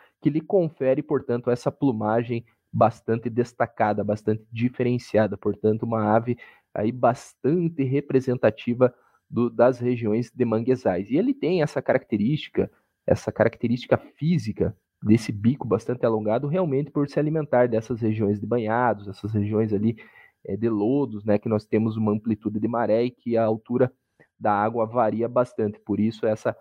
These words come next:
característica também em relação ao seu processo de alimentação. Portanto, a ocorrência do guará, ela tende a demonstrar a qualidade ambiental daquele local,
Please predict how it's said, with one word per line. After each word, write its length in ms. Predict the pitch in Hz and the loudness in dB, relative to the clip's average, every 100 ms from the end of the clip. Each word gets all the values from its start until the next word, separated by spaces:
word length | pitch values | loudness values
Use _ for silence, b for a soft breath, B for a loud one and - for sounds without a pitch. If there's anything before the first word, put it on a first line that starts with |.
| b b - | b b 0
característica 640 | 143 - - 113 117 117 | 2 2 -2 -2 -2 -4
também 320 | 113 107 107 | -2 0 2
em 20 | 120 | 0
relação 440 | 117 107 - 107 | 2 0 0 -4
ao 80 | 107 | -2
seu 180 | - 107 | -4 -2
processo 580 | 113 104 - 104 - | 0 0 0 0 -2
de 120 | 107 107 | -2 0
alimentação. 680 | 110 110 113 127 - 92 - | 0 -2 -2 -2 -2 -10 -6
Portanto, 520 | 117 117 107 123 135 | -6 -4 -4 -4 0
a 60 | 120 | 0
ocorrência 600 | 131 - 123 113 117 104 | 0 -2 -2 -2 -2 -6
do 80 | 120 | -4
guará, 360 | 139 165 120 b b b | -2 0 0 b b b
ela 220 | 117 117 123 | -2 0 0
tende 560 | - 135 160 110 - b b - | -2 -2 0 -2 -4 b b -6
a 100 | 117 | -2
demonstrar 640 | 127 151 147 - 123 131 | 0 0 -2 -2 -2 0
a 60 | 131 | -2
qualidade 640 | - 196 190 123 113 139 | -2 -4 -2 0 0 0
ambiental 440 | 139 131 123 113 120 | -2 -2 -2 0 -2
daquele 320 | 123 131 131 | -2 -2 0
local, 500 | 131 - 104 101 | -2 0 0 0